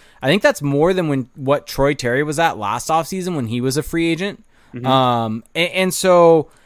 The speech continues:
Speaker 1: I think the number of games plays they had, the number of points that he had at that point in time in comparison, I think I was just mainly looking at Troy Terry at, at that point in time, 'cause Terry had played, I think,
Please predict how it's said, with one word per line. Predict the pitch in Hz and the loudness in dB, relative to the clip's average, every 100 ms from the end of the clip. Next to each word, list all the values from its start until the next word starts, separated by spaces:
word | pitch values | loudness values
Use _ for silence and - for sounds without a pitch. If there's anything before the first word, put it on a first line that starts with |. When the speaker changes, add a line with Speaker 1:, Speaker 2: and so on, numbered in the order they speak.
| _ | _
Speaker 1:
I | 151 160 | 0 0
think | 196 | 0
the | 165 | 0
number | 156 165 208 | 2 2 2
of | 135 | 0
games | 139 156 147 | -2 -4 -4
plays | 151 156 | -2 0
they | 165 | 0
had, | 151 151 151 | 0 0 0
the | 139 | -2
number | 127 147 | -2 0
of | 143 - | -2 -2
points | - 131 139 | -2 -2 -4
that | 160 | -4
he | 151 | -4
had | 139 143 147 | -2 -2 -2
at | 131 | -4
that | 123 - | -8 -6
point | 139 | -6
in | 120 | -4
time | 120 131 | -6 -6
in | 113 | -8
comparison, | 107 127 123 127 | -6 -4 -4 -6
I | |
think | 117 139 - | -8 -10 -8
I | 127 | -6
was | 120 | -6
just | - 123 | -8 -8
mainly | 117 120 | -6 -6
looking | 113 113 117 110 | -6 -8 -8 -12
at | - | -12
Troy | - 113 | -10 -8
Terry | 101 104 104 123 139 _ _ _ - | -8 -10 -10 -10 -12 _ _ _ -10
at, | 123 135 | -6 -4
at | 139 127 | -4 -2
that | 131 117 | -2 -2
point | 139 131 | -4 -2
in | 127 | -2
time, | 117 127 135 | -2 -2 -2
'cause | 123 107 | -4 -6
Terry | - 123 131 123 | -4 -2 0 -2
had | 104 | -4
played, | 123 120 | -6 -4
I | 117 113 | -4 -6
think, | 123 - | -8 -14